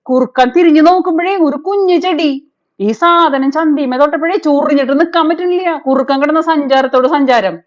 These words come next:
അപ്പൊ കുറുക്കൻ അത് നോക്കിയിട്ട് പറഞ്ഞതാണ്, ഈ മരം മരാവുമ്പോഴേ ലോകം നഹി നിഹിന്ന് കുറുക്കൻ പറഞ്ഞ പോലെ ഈ ജാതി പെണ്ണുങ്ങളൊക്കെ അല്ലേ സംഗതികള്. പിന്നെ എങ്ങനെയാണ് കുട്ടികളെ എടുത്ത് കിണറ്റിലിടുക, മറ്റുള്ളവരെ കഴുത്തിറക്കുക?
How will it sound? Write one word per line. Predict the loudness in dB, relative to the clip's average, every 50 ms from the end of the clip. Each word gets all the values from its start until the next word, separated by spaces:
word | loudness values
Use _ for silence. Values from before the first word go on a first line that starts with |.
| _ _ _ _ _ _ -10
അപ്പൊ | -10 -10 -10 -8 -8 -6
കുറുക്കൻ | -2 -2 -2 -2 -2 0 0 0 2 2
അത് | 0 0 2 2
നോക്കിയിട്ട് | 2 2 2 0 -2 -2 -2 0
പറഞ്ഞതാണ്, | 0 0 0 2 0 0 0
ഈ | 0 -2 -2 -4
മരം | -2 -2 0 0 0 0 0 0 0 2 2
മരാവുമ്പോഴേ | 2 2 2 2 2 2 2 2 4 4 4 4
ലോകം | 4 4 4 4 4 2 2 0 -4 -4
നഹി | -4 -4 -4 -4 -4 -4
നിഹിന്ന് | -4 -4 -4 -6 -6 -6 -8
കുറുക്കൻ | -10 -10 -12 -12 -12 -12 -8 -6 -2 0
പറഞ്ഞ | 0 0 0 -2 -10
പോലെ | -10 -8 -8 -4 -2 -2 -2 -2 -4 _ _ _ _ _ _ _ _ -12
ഈ | -8 -4 -2 0 0 0
ജാതി | 2 2 0 0 0
പെണ്ണുങ്ങളൊക്കെ | -2 -4 0 0 0 0 0 -2 -4 -4 -4 -2 -2 -2 -2 -2 -4
അല്ലേ | -2 2 2 2
സംഗതികള്. | 2 0 -4 -4 -4 -6 -6 -6 -6 -4 -4 -4 -4 -6
പിന്നെ | -8 -8 -6 -6 -4 0 0 2
എങ്ങനെയാണ് | 2 2 0 0 -2 -2 0 0 0 0 0 0
കുട്ടികളെ | 0 -2 -4 -4 -2 0 0 2 2
എടുത്ത് | 0 0 -2 -4 -2
കിണറ്റിലിടുക, | 0 0 0 0 -2 -6 -4 -2 -2 0 0 0 0 -2 -6 _ _ -20 _ -4
മറ്റുള്ളവരെ | -2 -2 -2 -2 -4 0 2 2 2 2
കഴുത്തിറക്കുക? | 2 0 0 -2 -2 -2 2 2 2 2 2 -2 -4 -2 0 0 -2 -2 -8